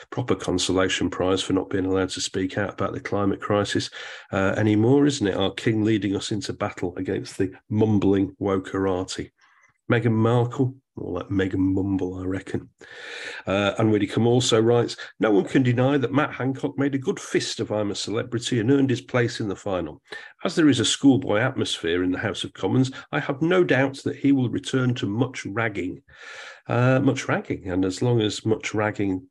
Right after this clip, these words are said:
means unpaid suspension from the House of Commons, the forfeit of, uh, Matt Hancock's M P salary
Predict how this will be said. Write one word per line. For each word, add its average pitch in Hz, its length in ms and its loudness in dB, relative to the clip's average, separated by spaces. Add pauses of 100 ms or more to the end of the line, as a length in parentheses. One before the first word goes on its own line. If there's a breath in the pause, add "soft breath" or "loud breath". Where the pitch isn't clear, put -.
(100)
means 98 380 0
unpaid 98 460 -2
suspension - 580 -4
from 110 220 -2
the 87 80 0
House 87 280 -4
of - 100 -12
Commons, 90 420 -2
the - 80 -10
forfeit 101 520 -4
of, 92 200 -2 (340 loud breath)
uh, 87 300 -4
Matt 95 180 -2
Hancock's - 480 -2
M 92 160 0
P 95 180 0
salary 95 540 -2